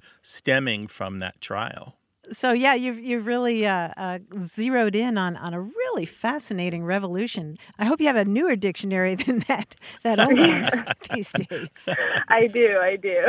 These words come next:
Speaker 3: <laughs>
Speaker 1: Marlena, thank you so much for sharing your reading with us. And anytime you come across something else worth, uh, worth a, a natter, give us a call, will you?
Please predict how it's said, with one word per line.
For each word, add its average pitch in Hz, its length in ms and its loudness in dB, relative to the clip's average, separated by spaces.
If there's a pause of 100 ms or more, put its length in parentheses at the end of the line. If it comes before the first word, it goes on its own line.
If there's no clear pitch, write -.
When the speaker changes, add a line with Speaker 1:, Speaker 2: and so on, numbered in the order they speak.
(480)
Speaker 3:
<laughs> - 540 -18
Speaker 1:
Marlena, 143 440 2
thank 143 260 -4
you 151 80 -6
so 139 160 -4
much 135 280 -4
for 131 100 -2
sharing 135 420 2
your 127 140 -4
reading 147 360 -4
with 147 160 -4
us. 202 280 0
And 131 100 -4
anytime 135 300 -2
you 123 60 -8
come 160 140 -4
across 127 220 0
something 123 380 -2
else 123 280 2
worth, 127 480 0
uh, 117 280 2
worth 139 280 -4
a, 107 240 2
a 120 120 -4
natter, 117 680 2
give 113 140 -6
us 123 140 -12
a - 40 -8
call, 85 280 -8
will 90 100 -6
you? 123 140 -8